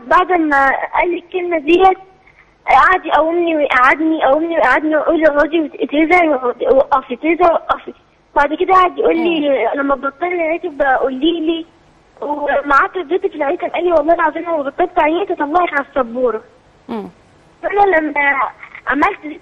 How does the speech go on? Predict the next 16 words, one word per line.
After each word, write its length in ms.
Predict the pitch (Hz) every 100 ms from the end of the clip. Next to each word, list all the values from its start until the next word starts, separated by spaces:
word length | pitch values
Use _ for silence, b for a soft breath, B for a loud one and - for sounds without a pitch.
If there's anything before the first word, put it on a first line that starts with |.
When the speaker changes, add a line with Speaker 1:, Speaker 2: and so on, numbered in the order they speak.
| -
Speaker 1:
تاني 220 | 370 403 403
قام 180 | -
قال 200 | 262 311 349
لي: 280 | 359 311 277
"هي 40 |
الكلمه 380 | 285 - 392 370
وجعتك 300 | 311 320 359 -
قوي؟ 240 | - 370 415 415 - _ _ _ _ -
هي 60 |
الكلمه 340 | 285 320 339 349
وجعتك؟". 420 | - 311 349 381 - - -
Speaker 2:
مم. 240 | 226 190 165 _ -
Speaker 1:
فهو 340 | 320 320 392
قام، 360 | 415 381 330 311 285 285
قام 200 | 294 285
ماشي. 360 | 302 294 -